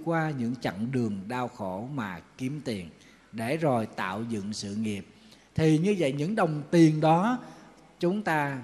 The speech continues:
xác định rõ về mục đích để kiếm tiền và sử dụng phương tiện của đồng tiền này như thế nào. Đồng thời chúng ta có phương châm sống rõ ràng rằng cảm ơn cuộc đời,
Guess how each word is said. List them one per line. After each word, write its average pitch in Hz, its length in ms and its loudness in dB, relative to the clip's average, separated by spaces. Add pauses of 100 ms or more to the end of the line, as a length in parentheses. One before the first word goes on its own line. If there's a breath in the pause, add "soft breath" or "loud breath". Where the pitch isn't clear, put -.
xác 208 360 -4
định 110 300 -4
rõ 139 480 2 (480 loud breath)
về 139 280 2
mục 127 300 -2
đích 226 400 0 (360 loud breath)
để 120 200 -2
kiếm 220 320 -2
tiền 156 340 4 (520 loud breath)
và 123 260 -2
sử 139 240 -2
dụng 139 320 4 (140)
phương 240 320 4
tiện 120 200 0
của 160 60 -4
đồng 131 280 0
tiền 120 240 2
này 117 100 2
như 135 140 2
thế 185 120 -2
nào. 120 380 -4 (300 loud breath)
Đồng 151 300 2
thời 131 280 -2
chúng 180 200 -8
ta 175 100 -4
có 185 140 -4
phương 170 260 -2
châm 143 240 -6
sống 185 360 -6 (100)
rõ 120 240 -2
ràng 123 340 -2 (380 loud breath)
rằng 131 340 -2 (180)
cảm 120 280 -4
ơn 151 360 -2 (120)
cuộc 110 240 -8
đời, 104 320 -6